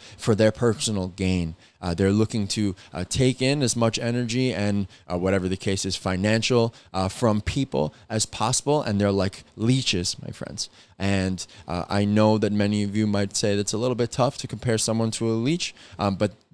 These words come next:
leeches are organisms and animals too, and we've got love for all the animal kingdom, just like we love all beings, right? So, uh, a leech is just another animal, and personally someone,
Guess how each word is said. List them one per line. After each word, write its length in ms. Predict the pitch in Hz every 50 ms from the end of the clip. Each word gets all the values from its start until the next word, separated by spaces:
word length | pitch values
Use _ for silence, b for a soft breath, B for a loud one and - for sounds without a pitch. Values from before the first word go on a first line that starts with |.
| - _ -
leeches 360 | 104 117 107 - 127 113 -
are 60 | 110
organisms 680 | 101 101 113 107 101 110 107 107 101 - 107 104 -
and 100 | 104 101
animals 380 | 101 107 107 104 104 104 - -
too, 180 | - 156 143 117
and 100 | 92 92
we've 160 | 101 101 104
got 140 | 110 98 85
love 260 | 98 110 107 101 -
for 140 | - 107 90
all 300 | 82 107 120 143 156 160
the 120 | 135 113
animal 300 | 110 110 107 104 101 104
kingdom, 340 | - 113 110 110 113 123 123
just 160 | 107 104 -
like 160 | 104 104 -
we 80 | 110 110
love 200 | 107 107 95 104
all 120 | 101 98
beings, 460 | 92 92 123 131 127 113 98 95 -
right? 180 | 101 101 110 - B B B B B -
So, 340 | - - 117 110 107 101 B B B B
uh, 160 | - 95 95 -
a 100 | - 104
leech 300 | 101 104 123 127 120 -
is 100 | 120 104
just 240 | 98 107 117 113 -
another 320 | 123 117 120 117 110 117 98
animal, 480 | 87 107 101 113 120 127 139 185 208 b b b b b
and 440 | - 107 104 98 98 98 98 98 -
personally 420 | - 117 104 - - 110 107 104
someone, 500 | 98 - 107 101 101 104 101 101 101 101